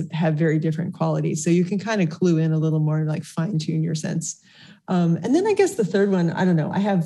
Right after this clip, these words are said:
a couple stupid human tricks in the book too. <laughs> And one of them was to, to try and navigate around a room by smell. You can do this with a friend where you blindfold yourself,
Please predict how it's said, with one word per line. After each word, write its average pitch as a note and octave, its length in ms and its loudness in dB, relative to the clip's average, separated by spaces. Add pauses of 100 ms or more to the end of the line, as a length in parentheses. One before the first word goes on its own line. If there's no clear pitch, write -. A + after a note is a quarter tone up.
(120)
a F3 60 0
couple D#3+ 240 -2
stupid D#3 340 -2
human D#3 240 0
tricks D#3 320 -4
in D#3 120 -2
the D#3+ 60 0
book D#3+ 220 -4
too. F#3 160 2
<laughs> C#4+ 540 0
And A#3 100 0
one A3+ 140 4
of C#4 80 4
them G3+ 160 4
was E3+ 220 2
to, E3 300 4
to E3 160 -4
try F3+ 200 0
and D#3 180 4
navigate D#3 420 2
around D3+ 240 0
a D3 40 -2
room D3+ 280 0
by D3+ 180 -2
smell. D#3 340 -2
You D#3+ 140 0
can D#3 280 0 (260)
do F#3+ 120 2
this F3 180 4
with F3+ 140 2
a F3 40 2
friend F3 340 2
where E3 80 4
you D#3 120 4
blindfold F3 540 2
yourself, F3+ 500 2